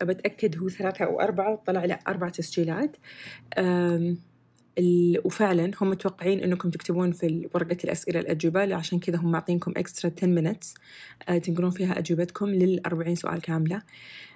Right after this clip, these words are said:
اختبار الليسننج كامل راح ياخذ نص ساعة تقريبًا. طيب، الريكوردينج الأول حيكون محادثة عادية بين شخصين عن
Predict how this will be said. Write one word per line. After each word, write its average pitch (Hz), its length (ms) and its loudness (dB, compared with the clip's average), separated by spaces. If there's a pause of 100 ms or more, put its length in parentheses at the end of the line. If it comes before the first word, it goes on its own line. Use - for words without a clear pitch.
(100)
اختبار 214 460 4
الليسننج 185 500 4
كامل 214 480 2 (180)
راح 175 160 0
ياخذ 214 440 4 (240)
نص 190 160 0
ساعة - 220 -2
تقريبًا. - 440 -8 (1040)
طيب، 170 200 6
الريكوردينج 208 520 4
الأول 220 360 4
حيكون 233 420 0
محادثة 180 420 0
عادية 175 300 2
بين 185 180 0
شخصين 190 540 0
عن 208 400 2